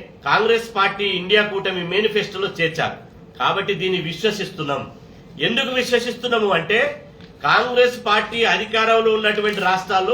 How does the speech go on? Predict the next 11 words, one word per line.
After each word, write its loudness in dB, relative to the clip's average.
వాళ్ళు 2
కులగణన 4
చేయడానికి 2
ఇవాళ 2
కంకణబద్దులై 0
వాళ్ళు 0
జీవోలు 4
తీశారు, 2
అసెంబ్లీలో -2
తీర్మానం 2
చేశారు -4